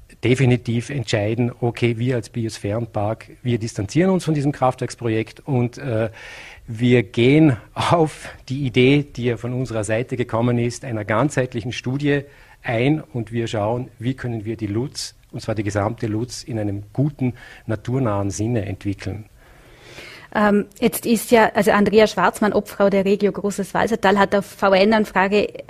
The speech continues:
Speaker 2: gesagt, dass es so schnell keine Entscheidung geben könnte, also im März mal noch nicht. Ähm, es wäre weiterhin geprüft. Stimmt sie das pessimistisch oder wie stufen Sie das ein?
Speaker 1: Ähm,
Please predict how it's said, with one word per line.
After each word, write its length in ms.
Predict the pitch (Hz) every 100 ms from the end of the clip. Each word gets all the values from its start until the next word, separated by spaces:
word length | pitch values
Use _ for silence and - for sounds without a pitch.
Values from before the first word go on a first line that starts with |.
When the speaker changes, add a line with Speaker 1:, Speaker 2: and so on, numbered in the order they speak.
| - - _ -
Speaker 2:
gesagt, 340 | 185 196 196 208
dass 80 |
es 160 | 202 185
so 100 | 214
schnell 240 | 208 196
keine 240 | 220 196 190
Entscheidung 440 | 185 185 196 202
geben 320 | 180 202 240
könnte, 480 | - 214 226 226 226
also 200 | 196 190
im 120 | 196
März 380 | 190 190 226 -
mal 240 | 202 190 190
noch 240 | 202 196
nicht. 500 | 170 208 269 - - - - - -
Ähm, 380 | 208 202 202 196 - - -
es 220 | 220 180
wäre 300 | 214 226 196
weiterhin 460 | 190 214 208 208
geprüft. 560 | 202 202 - 220 - -
Stimmt 280 | - 208 -
sie 80 | 202
das 160 | 196
pessimistisch 800 | - 196 202 202 269 - 285 269
oder 180 | 202 190
wie 100 | 202
stufen 340 | - 208 202
Sie 100 | 190
das 200 | 190 185
ein? 120 | - 123
Speaker 1:
Ähm, 520 | 117 120 120 113